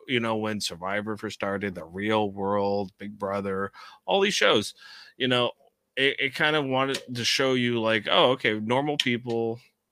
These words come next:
what, what's the real story?" You know, and, like, "Let's put them on T V and see what it's like." Now it's a little bit different. Now it's all about brand and, like,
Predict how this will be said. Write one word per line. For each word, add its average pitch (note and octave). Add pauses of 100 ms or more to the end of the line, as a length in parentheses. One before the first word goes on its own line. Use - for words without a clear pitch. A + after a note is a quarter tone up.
(200)
what, B2+
what's C3+
the C3
real B2+
story?" F#2+
You G#2
know, G2
and, F#2+
like, F#2+
"Let's G#2+
put -
them A2
on G2+
T A2
V G2+
and F#2
see -
what F#2
it's -
like." - (460)
Now G#3+
it's F#3
a D#3+
little D#3
bit C3
different. D3
Now D3
it's A#3+
all B3
about D#3 (280)
brand G2+
and, G2
like, G2+